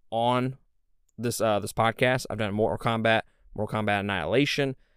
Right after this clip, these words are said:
and then we also did Scorpion's Revenge, the anime movie, which was pretty dope, by the way. So you should go check that out. Uh,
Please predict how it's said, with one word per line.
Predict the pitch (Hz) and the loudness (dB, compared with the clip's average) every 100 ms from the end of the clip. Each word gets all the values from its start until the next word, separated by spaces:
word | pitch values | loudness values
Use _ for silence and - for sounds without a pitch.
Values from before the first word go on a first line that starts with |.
| _ | _
and | - | -4
then | 110 | 0
we | |
also | 113 127 | 0 0
did | 127 117 | -2 -2
Scorpion's | - - 139 131 127 107 | -4 2 4 4 0 -2
Revenge, | 104 117 131 156 | -2 0 -2 -2
the | 101 - | -6 -4
anime | 107 113 120 123 | -2 -2 0 0
movie, | 127 139 | -2 -4
which | 117 - | -6 -10
was | - 85 - - - _ _ _ _ _ _ - | -6 -6 -6 -12 -20 _ _ _ _ _ _ 0
pretty | 135 107 | 0 2
dope, | 113 - | 2 2
by | 98 | -2
the | 85 | -2
way. | 90 107 - - | -2 -4 -10 -8
So | 107 87 | -2 -2
you | 87 | -2
should | - | -4
go | 107 | -4
check | - - | -4 -2
that | 113 | 2
out. | 110 139 - _ - _ - | 4 2 -4 _ -20 _ -4
Uh, | 107 110 107 101 | 2 6 6 4